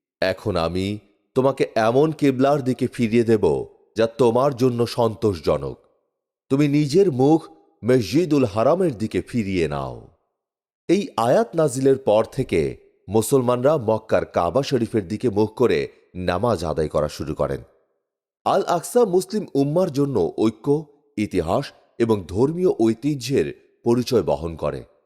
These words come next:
আল আকসা মসজিদ ইসলামের ইতিহাসে এক গুরুত্বপূর্ণ অধ্যায় হিসেবে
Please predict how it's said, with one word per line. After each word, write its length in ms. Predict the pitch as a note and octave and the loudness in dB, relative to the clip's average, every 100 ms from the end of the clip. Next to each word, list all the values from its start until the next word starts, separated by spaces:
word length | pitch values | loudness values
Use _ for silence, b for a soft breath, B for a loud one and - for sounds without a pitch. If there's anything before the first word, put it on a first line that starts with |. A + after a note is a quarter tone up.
| _ _ _ _ _ _ - | _ _ _ _ _ _ -2
আল 180 | G2 | -2
আকসা 360 | - F2+ - A2 | 0 -4 0 0
মসজিদ 520 | F2+ F#2 D#2+ A2+ C#3 - _ - | 2 0 0 0 0 -4 _ -4
ইসলামের 460 | A#2 - B2+ B2 - | -2 0 0 2 0
ইতিহাসে 500 | A2 G#2 D#3 D3+ E3+ | -2 -2 -2 -2 -2
এক 340 | - F2 D#2 | 0 0 -2
গুরুত্বপূর্ণ 800 | C#2 C#3 G#3 - D3+ A2+ G2+ G#2 - | -4 -2 -2 -2 -4 -2 -2 -2 0
অধ্যায় 420 | G2 F2 - C#3 | -2 -4 -2 -2
হিসেবে 520 | G#2+ G#2+ A#2+ E2+ C2+ | -2 -4 -4 -2 -4